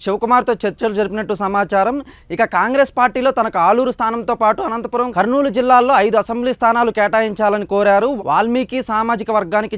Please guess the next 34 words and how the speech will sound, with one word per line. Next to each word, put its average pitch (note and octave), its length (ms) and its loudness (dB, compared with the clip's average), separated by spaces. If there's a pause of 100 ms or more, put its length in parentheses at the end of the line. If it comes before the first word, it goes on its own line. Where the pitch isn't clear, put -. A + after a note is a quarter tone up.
చెందిన G#3 260 -4 (120)
గుమ్మనూరు G#3 480 -2
జయరాం G3+ 380 0
పార్టీలో F#3 400 -2
చేరితే G#3 300 -2 (100)
వాల్మీకుల G#3 540 0 (420)
ఓట్లు F#3+ 300 -2
తమ F3 200 0
వైపు G3+ 300 0
ఉంటాయని G#3 400 -2
కాంగ్రెస్ G3 380 -4
పార్టీ F#3 280 -2
భావిస్తుంది. D3+ 480 -4 (600)
అయితే A3 280 2 (140)
గుమ్మనూరు C4+ 480 0
జయరాం B3+ 260 6 (120)
కర్నూలు B3 440 0
ఎంపీ B3+ 260 -4
స్థానం A#3+ 360 -2
నుండి A#3+ 260 -2
పోటీ A3 320 0
చేయకుండా A3 360 0 (120)
పార్టీ G#3 380 0
వీడితే A3 260 0 (140)
ఆ - 20 2 (100)
స్థానం A3+ 400 -2
నుండి A#3+ 200 -2 (100)
వాల్మీకి G#3+ 420 2 (100)
హక్కుల G#3+ 220 -2 (120)
కోసం G#3+ 280 -6
పోరాడి F#3+ 380 2
ప్రస్తుతం B3 380 -2 (120)
జిల్లా G#3+ 260 2 (100)
గ్రంథాలయ A3+ 440 0